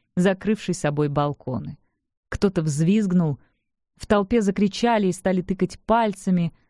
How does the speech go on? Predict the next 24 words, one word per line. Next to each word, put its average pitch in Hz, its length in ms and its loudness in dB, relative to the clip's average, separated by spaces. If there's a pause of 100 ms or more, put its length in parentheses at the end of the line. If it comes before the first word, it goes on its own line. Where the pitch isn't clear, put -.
(540)
но 233 280 4
это 294 300 -2
просто 277 500 -2
экранизировали 226 1080 2
мемуары, 226 800 4
используя 190 500 0
дворец 170 460 0
для 180 260 0
воссоздания 180 920 0
отеля 196 480 0
"Эксельсиор", 180 880 -4 (440)
где 165 200 2
размещались 170 680 -2
контора 190 520 0
и 151 60 -2
квартира 196 600 0 (260)
офицера 196 500 0
С 175 300 -2
С 214 320 -2 (200)
Алоиса 202 540 0
Бруннера, 190 680 0 (160)
после 175 340 0
того, 180 260 2
как 185 220 -2